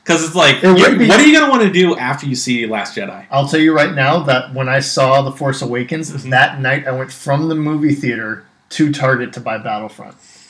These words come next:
Speaker 1: See?
Speaker 2: 'Cause I was like, "I absolutely need to have more Star Wars
Speaker 1: Yeah.
Speaker 2: in my life right now."
Speaker 1: I mean, there's a lot of Star Wars news happening right now, too.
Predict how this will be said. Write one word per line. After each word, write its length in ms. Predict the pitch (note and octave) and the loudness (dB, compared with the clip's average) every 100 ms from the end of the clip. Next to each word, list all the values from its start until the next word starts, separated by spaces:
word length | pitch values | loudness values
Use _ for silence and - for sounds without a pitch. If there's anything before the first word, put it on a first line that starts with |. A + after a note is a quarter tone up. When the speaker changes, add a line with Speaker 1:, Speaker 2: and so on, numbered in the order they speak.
| _ _ | _ _
Speaker 1:
See? 200 | - A2+ | -4 -2
Speaker 2:
'Cause 100 | D3 | 0
I 80 | D#3 | 0
was 100 | D3 | 0
like, 140 | C#3+ C#3 | -2 0
"I 120 | C#3+ C#3+ | -2 0
absolutely 580 | C3+ C#3 - C#3 C3+ C3+ | -2 -2 -4 -4 -4 -4
need 160 | C3 B2 | -6 -6
to 160 | A#2+ B2 | -2 -2
have 160 | A#2+ | -2
more 380 | B2+ C3 C3+ C3 - | -4 -2 -2 -4 -10
Star 300 | - C#3 B2+ | -2 0 0
Wars 180 | B2 A#2 | -2 -2
Speaker 1:
Yeah. 60 | A#2+ | -2
Speaker 2:
in 60 | |
my 120 | B2 A#2 | -4 -6
life 120 | - | -8
right 160 | G2+ | -14
now." 240 | G2+ G2 - _ _ _ | -14 -20 -20 _ _ _
Speaker 1:
I 40 | A2+ | -10
mean, 140 | B2 | -2
there's 160 | C#3+ C#3 | 0 2
a 60 | |
lot 160 | A#2 A#2+ | 0 0
of 60 | |
Star 180 | - A2+ | 0 -2
Wars 180 | A2 G2+ | -2 -4
news 160 | A2 G#2+ | -10 -8
happening 320 | G2+ G2+ F#2 | -10 -10 -14
right 160 | F#2 F#2 | -14 -14
now, 140 | F#2 | -16
too. 380 | - G2+ G2 | -12 -10 -10